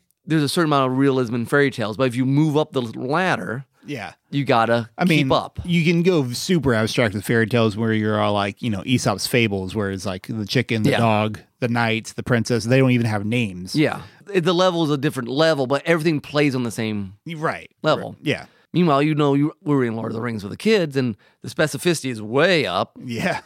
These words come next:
Speaker 2: Uh-huh.
Speaker 1: But, like, if suddenly Tolkien, like, just skimmed over, like, not only is his landscape specific, but so is his history. So is, like, all the interactions between all the people in Hobbiton. I mean, it's all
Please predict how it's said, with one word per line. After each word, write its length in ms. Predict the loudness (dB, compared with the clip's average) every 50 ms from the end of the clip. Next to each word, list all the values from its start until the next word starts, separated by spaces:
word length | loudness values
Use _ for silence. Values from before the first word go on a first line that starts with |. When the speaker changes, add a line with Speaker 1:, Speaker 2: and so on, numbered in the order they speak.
| _ -20 -20 -20 -18
Speaker 2:
Uh-huh. 300 | -14 -12 -10 -8 -6 -2
Speaker 1:
But, 140 | 0 0 2
like, 220 | 2 2 2 2 0
if 120 | 0 0
suddenly 320 | 2 2 2 2 2 0 -2
Tolkien, 540 | -4 -6 -2 0 0 2 2 2 0 0 2
like, 360 | 2 0 0 -2 -2 -6 -14 _ _ _
just 200 | -4 -4 -2 -2
skimmed 420 | -4 -4 -2 0 2 2 2 2 2
over, 420 | 2 2 2 2 2 0 0 -2 -6 _ _ _ _ _ _ _ _ _ _ _ -2
like, 200 | -2 -2 -2 _ _ _ _ _ _ _
not 200 | 0 2 2 4
only 280 | 4 4 4 4 4 2
is 80 | 2 0
his 200 | -2 -4 -2 0
landscape 640 | 2 2 4 4 2 0 0 0 0 0 0 -2 -6 _ _ _ -20
specific, 460 | -10 -8 -6 -6 -4 -4 -4 -4 -4 -4
but 80 | -2
so 140 | 0 0 0
is 80 | 0 0
his 180 | -2 -4 -4
history. 560 | -2 0 0 0 -2 -2 -2 0 0 0 0 -4 -8 -16 -20 -12
So 240 | -4 0 2 2 4
is, 100 | 4 2
like, 240 | 0 -2 -2 -6 -14 _ -4
all 200 | 0 0 2 2
the 80 | 2
interactions 500 | 2 2 4 4 2 2 0 -2 -2 -2 -2
between 160 | 0 0 2 2
all 100 | 2 0
the 140 | -2 -4
people 320 | -6 -4 -4 -4 -4 -2 -4
in 60 | -4
Hobbiton. 540 | -2 -2 -2 0 -2 -2 -2 -2 -2 -2 0
I 60 | 2
mean, 240 | 2 2 2 0 -2
it's 220 | -4 -4 -4 -2 0
all 220 | 0 2 0 0